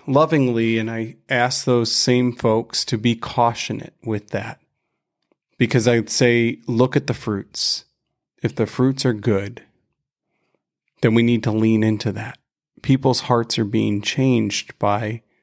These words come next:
what is going on there. And the beauty of our faith is, even if it comes out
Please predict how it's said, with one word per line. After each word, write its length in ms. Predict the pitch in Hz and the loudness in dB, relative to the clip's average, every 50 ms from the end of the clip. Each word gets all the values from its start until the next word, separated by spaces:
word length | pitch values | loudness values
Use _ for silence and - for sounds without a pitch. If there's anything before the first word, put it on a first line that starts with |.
| _ _ _ _ _ _ _ _ | _ _ _ _ _ _ _ _
what 140 | - 120 113 | 2 2 2
is 100 | 101 - | 2 2
going 360 | - - 107 104 104 104 101 | 0 0 0 0 0 -2 0
on 240 | 113 131 143 143 113 | 0 0 0 0 -4
there. 280 | - - - - _ _ _ _ _ _ _ _ _ _ _ _ _ _ _ _ _ - | -6 -12 -16 -20 _ _ _ _ _ _ _ _ _ _ _ _ _ _ _ _ _ 2
And 280 | 135 127 123 123 - - _ - | 4 4 4 0 -4 -12 _ -2
the 120 | 127 123 | -2 -2
beauty 380 | - - 139 165 220 226 226 156 | 2 2 2 2 4 4 2 2
of 120 | 113 104 | 2 2
our 120 | 113 107 | 0 -2
faith 480 | - - - 131 135 143 127 117 - - | -2 -2 -2 0 2 2 0 -2 -4 -4
is, 320 | 127 113 104 104 - - - _ _ _ _ _ _ _ _ _ _ _ | -6 -6 -4 -6 -8 -12 -12 _ _ _ _ _ _ _ _ _ _ _
even 300 | 165 175 190 180 170 147 | 2 4 4 4 2 2
if 160 | 127 120 - 123 | 0 0 -2 -6
it 120 | - - | -8 -6
comes 300 | - 120 107 104 98 - | -6 -6 -6 -4 -4 -6
out 280 | 101 98 98 104 - | -6 -6 -6 -8 -12